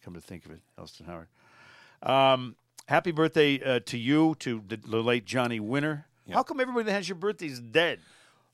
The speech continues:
Speaker 2: Well, your wife's not dead.
Speaker 1: No, no, thank God.
Speaker 2: Yeah.
Speaker 1: No. I, I better call, make sure.
Speaker 2: I know. It's her birthday.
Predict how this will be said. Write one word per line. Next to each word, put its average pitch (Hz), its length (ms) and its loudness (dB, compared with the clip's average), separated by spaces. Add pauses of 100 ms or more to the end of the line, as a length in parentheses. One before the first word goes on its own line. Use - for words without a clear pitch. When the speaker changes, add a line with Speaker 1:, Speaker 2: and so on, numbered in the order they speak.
(140)
Speaker 2:
Well, 98 120 -4
your 104 140 0
wife's 139 340 6
not 92 280 2
dead. 87 140 2
Speaker 1:
No, 139 120 6
no, 104 160 -2
thank 78 280 -14
God. 71 220 -12
Speaker 2:
Yeah. 80 120 -10 (120)
Speaker 1:
No. - 100 -20 (1120)
I, - 340 -16
I 104 40 -8
better 85 280 -12
call, 98 300 -6
make 82 160 -8
sure. 101 420 -8 (340)
Speaker 2:
I 90 60 -20
know. 80 300 -20
It's - 120 -14
her 101 80 0
birthday. 82 460 -2